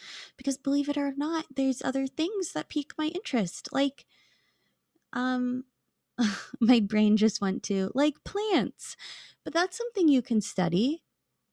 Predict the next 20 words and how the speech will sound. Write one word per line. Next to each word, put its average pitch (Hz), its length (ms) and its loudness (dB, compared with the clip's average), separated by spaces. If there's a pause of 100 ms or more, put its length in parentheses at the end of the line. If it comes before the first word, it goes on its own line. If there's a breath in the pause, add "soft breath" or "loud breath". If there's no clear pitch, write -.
(100)
I 285 80 0
can 381 160 -6
study 226 520 0 (520)
botany. 170 720 -2 (960 loud breath)
Okay, 208 360 -8
because 254 300 0
honestly, 277 560 2
I 262 140 2
just, 277 560 -2 (580 loud breath)
I 226 240 2
enjoyed 226 680 2
setting 226 420 -2
aside 185 600 -2 (200)
purposeful 254 600 -4
time 185 460 -2
to - 160 -12
just - 420 -6
learn 180 360 -2
about 233 340 -4
something 175 680 -4